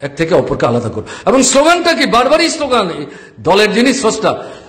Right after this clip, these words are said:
"চোদ্দ লক্ষ উপজাতির স্বার্থ আমি রক্ষা করব।" বেশি দিন তো আমি বাঁচবো না, মারা গেলে, স্বর্গে গেলে যদি আমাকে কেউ কিছু জিজ্ঞেস করে, অন্তত আমি বলতে পারবো, "চোদ্দ লক্ষ উপজাতির জন্য আমি এই, এই করেছি।" কি কি করেছেন?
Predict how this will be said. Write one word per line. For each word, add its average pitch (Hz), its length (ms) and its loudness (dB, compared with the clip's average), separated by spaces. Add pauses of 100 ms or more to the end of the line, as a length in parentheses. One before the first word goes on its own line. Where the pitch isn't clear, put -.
(100)
"চোদ্দ 254 260 2
লক্ষ 277 300 2
উপজাতির 220 460 0
স্বার্থ 185 280 -6
আমি 165 200 0
রক্ষা 147 240 -2
করব।" 131 420 -4 (320)
বেশি 143 200 0
দিন 214 140 2
তো 214 80 4
আমি 214 120 4
বাঁচবো 170 340 2
না, 180 80 2
মারা 160 240 2
গেলে, 165 180 -2
স্বর্গে 165 340 -2
গেলে 156 180 -2
যদি 143 180 -4
আমাকে 165 240 0
কেউ 151 180 -2
কিছু 160 220 -4
জিজ্ঞেস 139 320 -2
করে, 196 160 0 (220)
অন্তত 247 360 2
আমি 220 180 2
বলতে 202 280 2
পারবো, 165 300 0
"চোদ্দ 185 220 -4
লক্ষ 165 220 -4
উপজাতির 151 440 -6
জন্য 127 260 -4
আমি 175 180 -4 (400)
এই, 190 160 4
এই 220 100 2
করেছি।" 143 300 0
কি 202 180 -4
কি 240 140 -2
করেছেন? 156 400 2